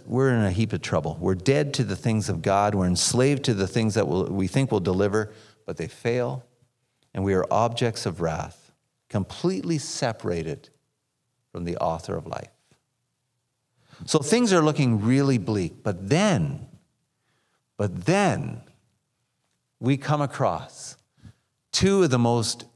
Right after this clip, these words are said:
beautiful words in all of humanity, in all of history. "But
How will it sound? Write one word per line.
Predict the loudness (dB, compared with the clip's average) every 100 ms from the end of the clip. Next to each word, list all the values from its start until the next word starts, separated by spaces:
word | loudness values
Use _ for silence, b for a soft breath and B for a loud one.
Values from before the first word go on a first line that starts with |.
| -8 -2
beautiful | 2 2 2 -2 -2 -2
words | 0 -2 -2 -6 -14 -14 -14 -16 _ _ _ _ _ -6
in | -2
all | 0 0 0 -2
of | -4
humanity, | -10 -10 -12 -16 -20 -20 _ _ _
in | -6 -2
all | 0 -2
of | -4
history. | -8 -10 -12 -16 _ _ _ _ _ _ _ _ _ _ _ _ _ _ _ _ _ _ _ _ _ _ _ _ _ _
"But | -4 -4 -6